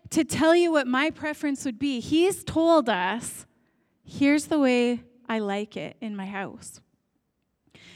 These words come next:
And so think of the ways that God has been clear to communicate to us over and over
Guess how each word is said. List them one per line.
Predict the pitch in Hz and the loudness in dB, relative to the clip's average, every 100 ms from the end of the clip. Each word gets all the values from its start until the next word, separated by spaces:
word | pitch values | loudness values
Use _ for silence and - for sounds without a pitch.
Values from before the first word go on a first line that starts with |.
| - | -10
And | 269 262 | -4 2
so | 320 294 269 | 4 6 4
think | 339 339 | 0 -2
of | 370 302 | -2 -2
the | 330 | 2
ways | 302 294 262 | 4 4 4
that | 285 240 | -2 2
God | 269 | 4
has | 269 247 | 4 0
been | 262 | -4
clear | 247 277 269 | -4 -2 0
to | 262 | -2
communicate | - 262 254 254 262 240 | -2 -2 0 -2 -2 -4
to | - 233 | -2 -4
us | - | -2
over | 262 269 262 | 0 0 2
and | 277 262 | 0 0
over | 240 240 220 196 | -2 -2 -4 -6